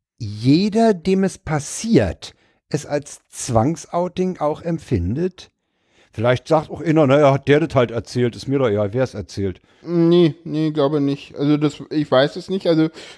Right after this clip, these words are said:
Speaker 2: also ich hab dazu jetzt tatsächlich keine Recherche angef-, an-, angefangen. Also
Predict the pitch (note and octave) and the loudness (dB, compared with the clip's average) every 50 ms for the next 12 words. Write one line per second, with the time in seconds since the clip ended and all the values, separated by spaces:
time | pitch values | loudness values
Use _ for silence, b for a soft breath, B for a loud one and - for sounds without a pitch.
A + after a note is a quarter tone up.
0 | B B C#3 D3+ D#3 D#3 D#3+ - A2+ D3+ D3 D3+ F3 F#3+ G3+ - F#3 E3 E3+ - | B B 2 2 4 4 2 0 -2 -6 -4 -2 -4 -4 0 2 2 2 2 0
1 | - F3+ E3+ D#3+ D#3 - - - - E3 D3 - D#3 D3+ - - D#3+ C#3 - - | 0 2 2 2 2 0 -4 -4 -2 -2 0 2 0 -2 0 0 -4 -4 0 2
2 | D3 D3 D3+ D3+ C#3 C#3 C3 - - C#3 C#3 C#3 - - C3+ G#2+ A2 B2 C3 B2+ | 2 4 4 2 2 0 -2 -2 0 0 0 0 0 -2 -2 -2 0 -2 -2 -2
3 | - - - G#2 - A2+ C3+ C3+ C3+ C3+ C3 B2+ - - - C3 C3+ C#3+ D3 C3 | -4 -8 -14 -12 -8 -4 -2 -2 -2 -2 -2 -6 -8 -8 -6 -2 -2 -2 -2 -2
4 | - D#3 D3 D3+ D3+ C3+ C3 C#3+ | -4 -6 -4 -2 -2 0 0 -2